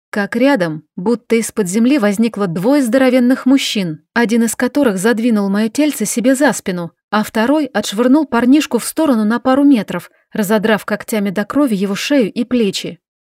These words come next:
Хотела возмутиться и броситься парню на помощь, но застыла на месте, почувствовав приближение Джейса. О том, что этот оборотень совсем рядом, я поняла не только по запаху,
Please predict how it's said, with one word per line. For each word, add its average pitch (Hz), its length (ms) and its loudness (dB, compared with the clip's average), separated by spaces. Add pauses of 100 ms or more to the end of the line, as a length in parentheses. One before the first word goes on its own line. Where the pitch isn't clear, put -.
(320)
Хотела 240 480 -2
возмутиться 269 720 2
и 196 80 0
броситься 247 540 0
парню 262 340 2
на 294 100 4
помощь, 254 520 -2 (360)
но 208 220 -4
застыла 233 540 -4
на 262 160 0
месте, 180 580 -4 (420)
почувствовав 233 680 -6
приближение 190 720 -4
Джейса. 175 600 -6 (880)
О 214 120 -2
том, 220 240 -2
что 208 220 -4
этот 208 320 -4
оборотень 202 420 -4
совсем 202 420 -6
рядом, 220 300 0
я 196 160 -2
поняла 202 380 -2
не 202 120 -2
только 240 380 -2
по 254 160 -2
запаху, 185 600 -4